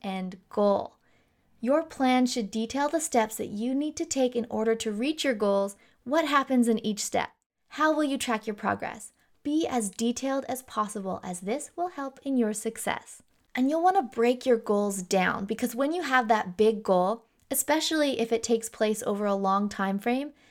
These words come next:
it can feel so overwhelming. Take the saving money example. Five thousand dollars might seem like a lot, but a hundred and ninety-three dollars every paycheck doesn't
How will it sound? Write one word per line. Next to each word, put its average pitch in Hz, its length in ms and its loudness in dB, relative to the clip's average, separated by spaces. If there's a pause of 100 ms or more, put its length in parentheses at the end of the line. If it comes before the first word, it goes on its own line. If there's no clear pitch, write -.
(200)
it 269 160 -6
can 320 160 -8
feel 240 500 2
so 214 640 -4
overwhelming. 202 960 -2 (720)
Take 294 340 -4
the 339 120 0
saving 247 420 4
money 208 260 2
example. 190 600 -8 (240)
Five 277 240 4
thousand 294 340 2
dollars 220 380 4
might 196 340 -2
seem 294 220 -4
like 277 200 -2
a 277 60 0
lot, 269 400 2 (400)
but 302 300 -2
a 285 60 2
hundred 320 360 -2
and 302 80 0
ninety-three 262 580 0
dollars 240 380 6
every 226 240 -2
paycheck 254 640 -2
doesn't 262 320 -2